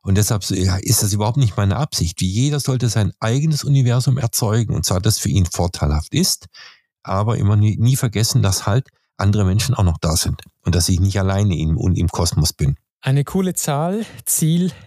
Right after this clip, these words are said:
Speaker 2: elf. Jetzt geht es vom Land, die, ähm, geht es zu den Städten und den Siedlungen, wieder ein tolles Wort, die inklusiv werden sollen, sicher,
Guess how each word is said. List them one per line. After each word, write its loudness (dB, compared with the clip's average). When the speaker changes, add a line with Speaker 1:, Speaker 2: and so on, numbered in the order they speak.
Speaker 2:
elf. -4
Jetzt 0
geht -2
es -4
vom 0
Land, -2
die, 2
ähm, 0
geht -2
es 0
zu 0
den 2
Städten -2
und -2
den 4
Siedlungen, 0
wieder 0
ein 0
tolles -2
Wort, -2
die 0
inklusiv 0
werden 0
sollen, 0
sicher, -2